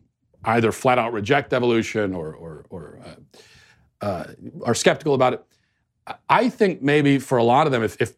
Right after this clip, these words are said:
if they understood what the theory really is, and I don't mean this as an insult, I think that a lot of people, they really don't know what it is. They, they don't really understand what the claim is.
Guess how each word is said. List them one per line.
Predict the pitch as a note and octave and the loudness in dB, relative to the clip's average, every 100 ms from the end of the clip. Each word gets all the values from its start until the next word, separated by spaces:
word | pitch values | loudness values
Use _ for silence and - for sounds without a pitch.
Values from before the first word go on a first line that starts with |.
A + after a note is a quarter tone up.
| - | -4
if | B2 - | -4 0
they | A#2 | 0
understood | C#3 C3+ - - - C3+ D#3+ D#3 | 2 0 -2 -6 -4 2 4 4
what | C3+ C#3+ | 2 2
the | B2+ | 0
theory | D3+ D3 B2+ | 2 4 2
really | C3 A#2+ C3 C3 | 2 2 4 2
is, | C#3 | 2
and | |
I | C3+ | 2
don't | F3 E3 | 2 2
mean | E3+ | 0
this | D3 | 0
as | A#2+ | -2
an | G#2+ | 0
insult, | E3+ B2+ | 0 2
I | A2 | 0
think | A#2 F3+ | 0 0
that | C#3+ | 2
a | |
lot | A#2+ C3 | 2 2
of | C#3+ | 0
people, | - D3+ B2 | -2 -4 0
they | A2 | 0
really | G2+ D3 E3 | 2 4 4
don't | A#2 B2+ B2+ B2 | 2 0 -2 0
know | A#2 A#2 A#2+ C3 | 2 2 4 4
what | A#2+ A#2 A#2 | 4 2 0
it | G2+ | 2
is. | D3 - - - | 2 2 -4 -4
They, | A2+ | 0
they | A2 B2 | 2 4
don't | C#3+ D3+ A#2 | 2 0 0
really | C3+ C#3 C#3 | 2 2 0
understand | B2+ B2 A#2+ - - B2 B2 A#2+ | 0 0 -2 -4 -6 -2 0 0
what | A2+ - | 0 -4
the | |
claim | - - C3 D3+ D3+ | -10 -4 0 2 2
is. | F#2+ D#2 F2+ - | 0 -4 -12 -14